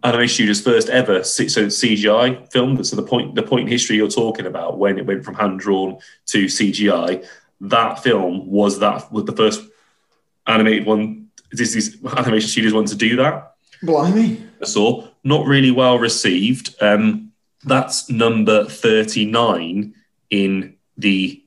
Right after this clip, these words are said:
Speaker 1: Disney Classic list in the United States.
Speaker 2: But not here.
Speaker 1: But not here. So
Speaker 2: But, but surely Disney, which is an American company, gets to decide what's in or not.
Speaker 1: You would think, wouldn't you?
Speaker 2: You would. That's weird.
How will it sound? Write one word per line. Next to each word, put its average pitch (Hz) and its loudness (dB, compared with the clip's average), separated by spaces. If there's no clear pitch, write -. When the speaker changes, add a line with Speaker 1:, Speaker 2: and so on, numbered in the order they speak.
Speaker 1:
Disney 113 -2
Classic 104 -2
list - -6
in 104 -2
the 110 0
United 101 2
States. - -2
Speaker 2:
But 143 -2
not 127 2
here. 113 0
Speaker 1:
But 123 2
not 123 0
here. 143 0
So - 0
Speaker 2:
But, 226 2
but 214 2
surely 214 0
Disney, 139 0
which 120 0
is 123 -4
an 123 0
American 120 0
company, 110 -4
gets - -2
to 131 -2
decide 120 0
what's 120 0
in 131 0
or 107 -2
not. 101 -6
Speaker 1:
You 120 -4
would 123 0
think, 143 2
wouldn't 113 0
you? 90 -4
Speaker 2:
You 139 0
would. 127 2
That's 147 -2
weird. 110 -6